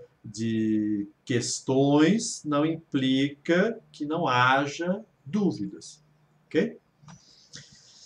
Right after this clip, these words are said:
Ah, visto que ninguém até hoje provou que existe vida em outras partes do universo, então conclui-se que não existe vida fora da Terra.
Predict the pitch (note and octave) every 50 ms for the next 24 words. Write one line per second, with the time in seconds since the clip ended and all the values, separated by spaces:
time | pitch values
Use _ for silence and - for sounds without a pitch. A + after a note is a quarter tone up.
0 | - - - - _ _ _ - C#3 C3+ C3+ C3+ C3+ C3+ C3+ C3 C3 C3 C3 B2+
1 | B2+ B2+ B2 B2 B2 A#2+ A#2+ A#2 A#2 A2 G#2 - - E3 A3 B3+ C#4 C4 - -
2 | - G3 F3 F#3+ F3+ F3 E3+ D#3+ C#3+ C3+ D3 D3+ D3+ D3+ D3+ - D3+ C3+ C3 C3
3 | C3+ C3 C3 A#2+ B2 C3 C3 A#2 - - C3 C3 B2+ - C3 A#2 B2+ - B2 A#2+
4 | - B2+ A#2 - - B2 B2 B2+ A#2+ A#2 A#2+ A#2+ A#2+ A#2 - A#2+ - - - A#2+
5 | A#2 A2+ A2+ A2+ - - - A2+ A2 A2+ A2 G#2 G#2 C#3+ D#3 E3 D#3+ D3 - -
6 | - B2+ C3 C#3+ C#3+ - - C3+ C3 C3+ C#3 - D#3+ D#3 D#3 D3+ - C3+ B2+ C3
7 | C3+ C#3+ C#3 - - E3+ E3 D#3+ D3 C3+ C3+ C#3+ D#3 D3+ D3+ A#2 B2 B2+ B2+ B2+
8 | - D#3+ B2 A#2 A2+ A2+ A#2+ B2 C3+ C3+ - - F#2+ A2 A#2+ A#2+ A#2+ C3+ C#3 -
9 | - C3+ A2+ G2+ - -